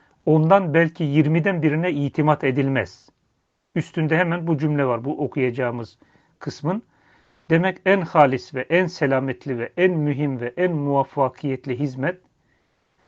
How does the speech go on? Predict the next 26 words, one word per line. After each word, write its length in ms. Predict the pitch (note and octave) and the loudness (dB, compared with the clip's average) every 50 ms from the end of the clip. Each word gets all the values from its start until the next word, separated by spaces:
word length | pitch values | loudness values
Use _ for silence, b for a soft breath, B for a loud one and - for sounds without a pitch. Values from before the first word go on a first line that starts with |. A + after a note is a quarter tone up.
| _ _ - | _ _ -8
Risale-i 460 | D3 - - D#3+ D3 E3 C#3+ C#3+ D#3 | -6 -2 2 2 2 2 2 -2 -2
Nur 100 | E3+ E3 | -4 -4
şakirtlerinin 1000 | - - D3+ C#3 C3 B2 - C3+ - - C#3 B2+ B2 A#2 C3+ D3 D#3 D#3 C3+ A#2+ | -4 -4 -2 -2 -2 -2 -4 -8 -8 -6 -6 -6 -6 -4 -4 -4 -4 -4 -4 -2
daireleri 580 | C3+ C3 C3+ C3 B2+ C3 B2+ B2+ C#3 C#3 D#3 C#3+ | -2 0 0 0 0 0 -2 -4 -4 -4 -4 -6
içindeki 600 | - - - B2+ A#2 A2 A2+ - - - F3 - | -8 -8 -12 -12 -10 -10 -12 -12 -12 -14 -12 -10
kutsi 360 | - D#3+ - - - D3 B2+ | -10 -10 -10 -8 -8 -6 -6
hizmettir. 480 | B2+ A#2 A2+ A#2+ F#2 - _ - - - - | -6 -8 -10 -14 -16 -16 _ -20 -12 -4 -2
En 140 | E3+ E3 D3+ | 0 0 -2
halis. 540 | C#3+ - - C3+ C#3 G#2 F#2+ - - - - _ _ _ _ _ _ _ _ _ _ _ _ _ - | -2 -2 -2 -2 -2 -2 -6 -12 -16 -20 -20 _ _ _ _ _ _ _ _ _ _ _ _ _ -10
Yani 140 | A#2+ A2 | -10 -10
halis 380 | G2+ - - D3 B2+ B2+ C3 - | -8 -4 -2 0 0 0 -4 -6
zaten 440 | - - D3 B2 - - C3+ C#3 D3+ - | -6 -4 -4 -4 -4 -6 -8 -10 -8 -6
a-, 260 | - C#3+ C#3 D3 D3 - - - | -4 -2 -2 -2 -2 -6 -10 -12
yani 240 | - D3 C3 B2 A#2 - b b b b b b b b | -10 -10 -10 -10 -12 -16 b b b b b b b b
açıklamak 640 | - B2+ - - D3 - - D3+ C#3+ D3 C#3 - - | -4 -4 -4 -4 -8 -2 0 0 2 2 0 -2 -2
abes 260 | B2+ A#2 A#2 G#2 - | -6 -4 -4 -6 -8
zaten. 420 | - - A2+ G2+ - - A#2 A2 | -8 -12 -12 -10 -10 -12 -12 -10
Risale-i 440 | B2 A#2+ - - D3 C3+ B2 A#2+ B2 | -10 -8 -4 -4 -2 -2 -2 -4 -4
Nur'un 200 | A#2+ B2 C#3 C#3+ | -6 -8 -8 -8
esası 500 | C3 C#3 C3 - - B2+ A#2+ - - C3+ | -6 -6 -6 -6 -8 -10 -8 -8 -8 -6
ruhu. 400 | B2 C3 B2 A2+ G#2 A2 F2+ - b b b b b b b b b b b | -4 -4 -4 -4 -6 -10 -14 -16 b b b b b b b b b b b
Maddi 360 | - C3+ C#3 C3+ C3 C3+ E3 D#3 | -2 -2 0 0 -2 -2 -4 -2
manevi, 560 | D3 C#3 C#3 C3 C3 B2+ B2 B2 A#2 A2 - - D#4 C#4+ D#3 | 0 0 -2 -2 -2 -4 -2 -4 -4 -6 -8 -14 -18 -14 -8
dünyevi 420 | - C#3+ C3+ C3 C3 C3+ C#3 D#3 C#3+ | -6 -4 -4 -2 -4 -4 -4 -4 -6
uhrevi 400 | B2+ - - D3 C3 B2+ B2+ B2 | -6 -6 -6 -6 -6 -4 -6 -8
şahsi 640 | - - C#3 B2+ B2+ - - - D3+ C3+ A#2 G#2+ | -6 -2 -2 -2 -2 -4 -6 -8 -6 -6 -6 -6